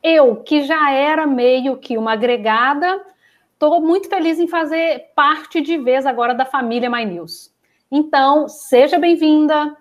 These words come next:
bem-vindo a esse novo programa que tem o apoio do Instituto de Divulgação Científica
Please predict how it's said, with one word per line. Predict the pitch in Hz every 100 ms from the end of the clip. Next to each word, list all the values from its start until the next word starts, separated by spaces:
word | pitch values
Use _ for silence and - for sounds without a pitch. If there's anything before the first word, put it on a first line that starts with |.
| _
bem-vindo | 190 254 320 254 269 269 269 269 262
a | 240
esse | 247 - 254
novo | 247 320 349
programa | 339 311 247 254 269
que | 277 277
tem | 240 240
o | 233
apoio | 220 269 294
do | 262
Instituto | 320 311 320 - 370 381
de | 339 320
Divulgação | 311 294 262 254 269
Científica | 269 277 226 - 226 220 - 233